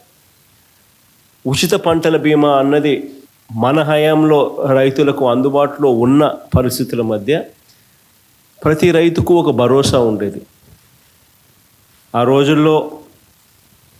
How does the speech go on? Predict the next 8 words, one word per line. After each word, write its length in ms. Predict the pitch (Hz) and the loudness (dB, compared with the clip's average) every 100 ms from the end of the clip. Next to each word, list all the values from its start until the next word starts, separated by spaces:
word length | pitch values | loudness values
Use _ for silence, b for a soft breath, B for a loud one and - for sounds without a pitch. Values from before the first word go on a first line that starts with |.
| - | -6
మన 180 | 127 135 | -2 0
హయాంలో 540 | 127 135 147 151 151 147 | 2 2 2 2 2 2
దాదాపుగా 600 | 139 139 147 143 139 139 135 - - - - - - - _ - - - - | 2 2 0 0 0 0 0 -6 -16 -20 -20 -20 -20 -20 _ -20 -20 -12 -2
ఎనభై 440 | 127 139 151 151 | 0 2 2 2
ఐదు 280 | 151 147 139 | 2 2 2
లక్షల 460 | 127 127 - 170 165 | 0 0 0 0 2
మంది 280 | 160 160 | 2 2
రైతులకు 640 | 156 147 147 139 139 123 127 | 2 2 0 0 -2 -4 -6